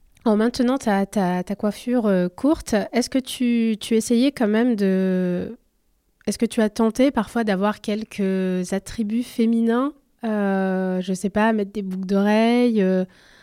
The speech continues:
est-ce que t'as cherché un moment, par exemple, je sais pas, à te maquiller pour répondre un petit peu à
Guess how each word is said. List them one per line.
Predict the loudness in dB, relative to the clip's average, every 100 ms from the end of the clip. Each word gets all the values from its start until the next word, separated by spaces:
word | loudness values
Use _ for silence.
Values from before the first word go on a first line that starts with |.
| -20 _
est-ce | -6
que | -4
t'as | 0
cherché | 0 0 2
un | 2
moment, | 4 2
par | 0
exemple, | -2 -4
je |
sais | -6 -4
pas, | -2
à | -4
te | 0
maquiller | 0 2 0 -2 -4 2 4 4 4 2
pour | 0 -2
répondre | -2 -2 -4 -2
un | -4
petit | -8
peu | -6 -2 0
à | 0 -2 -4 -8